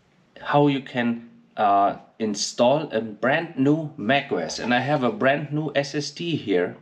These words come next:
that is blank, that is empty, and how to get to Open Core to start the installation. The most important thing is you need a U S B drive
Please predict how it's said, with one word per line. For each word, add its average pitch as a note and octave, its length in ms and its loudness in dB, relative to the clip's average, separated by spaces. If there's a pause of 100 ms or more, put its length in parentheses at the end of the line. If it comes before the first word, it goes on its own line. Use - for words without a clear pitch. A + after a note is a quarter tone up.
that F#2 160 -2
is E2 100 -8
blank, G#2 600 0
that F2+ 160 -2
is - 200 -10
empty, A#2 540 -2 (500)
and G#2+ 340 2 (440)
how D3+ 440 0
to D3 360 4 (460)
get B2 320 0 (360)
to A2+ 380 0 (140)
Open A#2+ 300 0
Core - 480 2 (180)
to B2 100 -4
start F2+ 460 -2
the E2+ 80 -2
installation. - 680 -4 (840)
The G2 100 -2
most B2+ 360 2
important F3+ 400 -4
thing D3+ 180 2
is D#3+ 200 -6
you A#2 100 2
need C#3 200 0
a C#3 60 4
U A#2+ 160 4
S G2+ 120 -4
B B2 200 2
drive C#3 680 -2